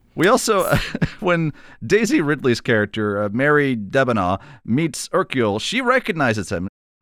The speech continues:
"Are you Hercules Poirot?" "Not Hercules, Hercule. I do not slay the lion."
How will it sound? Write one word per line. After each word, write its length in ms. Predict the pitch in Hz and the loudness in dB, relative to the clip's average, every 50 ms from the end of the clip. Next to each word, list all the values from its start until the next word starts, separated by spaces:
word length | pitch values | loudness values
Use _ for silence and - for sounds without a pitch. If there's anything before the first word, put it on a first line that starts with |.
| - | -8
"Are 120 | - 190 202 | -6 -4 -4
you 440 | 185 156 190 220 247 262 254 226 - _ _ _ _ - | -4 -4 -4 -2 -2 -2 -2 -4 -8 _ _ _ _ -8
Hercules 540 | - 202 196 - - 226 202 208 214 220 - | -6 -6 -4 -2 0 0 0 0 0 -2 -4
Poirot?" 540 | - - 220 196 170 143 123 127 147 190 - - - - _ _ - | -4 -2 0 2 4 4 4 4 2 2 -2 -6 -16 -20 _ _ -2
"Not 240 | 113 131 135 127 - | 0 0 0 0 0
Hercules, 600 | 143 123 - 139 135 120 127 127 123 123 113 - | -2 -2 -2 -2 -2 0 0 0 0 0 -2 -2
Hercule. 580 | - 123 113 - 120 120 113 107 104 98 92 85 - _ | -2 -2 -2 0 2 2 4 4 4 2 0 -2 -4 _
I 100 | - 107 | -4 -2
do 100 | 104 120 120 | -2 0 0
not 200 | 117 117 107 - | 0 0 -2 -4
slay 380 | - - 117 120 120 117 107 | -8 -6 -2 -2 0 0 0
the 140 | 95 92 110 107 | -2 -2 -4 -4
lion." 680 | 107 110 107 107 107 101 98 98 95 90 90 85 85 | -2 0 0 0 0 0 -2 -2 -4 -4 -6 -8 -8